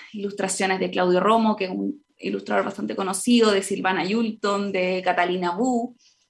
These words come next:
que, que son creadores de la región, eh, y que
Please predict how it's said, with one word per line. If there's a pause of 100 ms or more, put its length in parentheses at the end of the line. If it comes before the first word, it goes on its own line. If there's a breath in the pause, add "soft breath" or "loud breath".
(260 soft breath)
que,
que
son
creadores
de
la
región,
eh, (340)
y
que